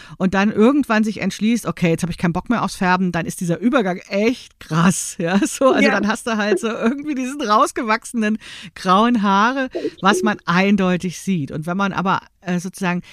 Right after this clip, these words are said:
Speaker 1: den Lauf des Lebens einfach lässt und diese grauen Haare kommen so langsam dazu, dann ist das eigentlich ein gar nicht so deutlich merkbarer Prozess, dass diese grauen Haare so nach und nach dazukommen. So.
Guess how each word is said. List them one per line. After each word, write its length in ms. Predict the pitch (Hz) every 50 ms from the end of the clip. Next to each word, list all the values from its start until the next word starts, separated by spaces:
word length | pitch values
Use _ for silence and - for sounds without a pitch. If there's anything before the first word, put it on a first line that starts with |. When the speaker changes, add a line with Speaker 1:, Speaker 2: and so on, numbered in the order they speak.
| - - -
Speaker 1:
den 100 | 180 180
Lauf 340 | 180 170 170 233 294 294 -
des 200 | - 226 - -
Lebens 420 | 196 190 208 262 269 285 262 -
einfach 480 | - - 175 185 - - 190 170 - 147
lässt 500 | 196 247 339 392 370 - - - - -
und 140 | - - -
diese 160 | 196 - 185
grauen 440 | - - 185 175 196 220 233 208 202
Haare 280 | 196 196 196 208 202
kommen 500 | - - 202 196 196 202 202 196 196 202 185
so 120 | 190 180
langsam 580 | 170 175 185 269 359 359 320 - 180 160 165 165
dazu, 600 | 160 156 160 - - - 277 220 208 277 359 - _ - - - - - - - - _
dann 140 | - 185 185
ist 200 | - - - -
das 160 | 208 196 -
eigentlich 500 | - - 151 180 202 240 226 240 202 185
ein 260 | - 185 196 196 196 - _ _ _ _ _ _ -
gar 160 | 160 156 196
nicht 120 | 233 254
so 100 | - 214
deutlich 420 | 185 - 147 147 190 - 226 - -
merkbarer 760 | 175 151 151 180 214 - - 202 175 175 180 175 175 170 165
Prozess, 640 | - - - 180 - - 330 403 415 - - -
dass 140 | 175 175 -
diese 260 | 190 175 156 165 160
grauen 480 | - - 165 151 147 147 143 151 147 147
Haare 320 | 147 143 147 147 147 139
so 100 | 147 147
nach 240 | 139 131 127 131 147
und 160 | 156 151 147
nach 360 | 143 131 131 135 143 - _ _ _ _ _ _ _ _
dazukommen. 640 | 165 160 - - - 165 - - 160 139 127 139 - - _ _ _ _ _
So. 240 | _ - 123 - -